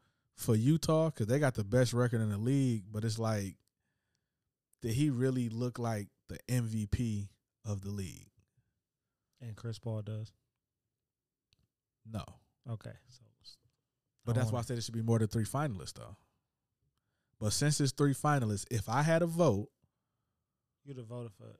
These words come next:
Speaker 1: I'd
Speaker 2: Chris
Speaker 1: voted
Speaker 2: Paul.
Speaker 1: for Steph.
Speaker 2: Okay.
Speaker 1: And I'm only coming to this conclusion because I've seen enough of Joker. But again,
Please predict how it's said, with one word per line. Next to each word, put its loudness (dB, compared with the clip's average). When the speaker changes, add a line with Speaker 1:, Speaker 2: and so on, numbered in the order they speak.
Speaker 1:
I'd 8
Speaker 2:
Chris 0
Speaker 1:
voted 4
Speaker 2:
Paul. -8
Speaker 1:
for -6
Steph. -10
Speaker 2:
Okay. -20
Speaker 1:
And 0
I'm 4
only 6
coming 0
to -2
this 0
conclusion 2
because -2
I've -4
seen 0
enough 0
of -2
Joker. -2
But -6
again, -2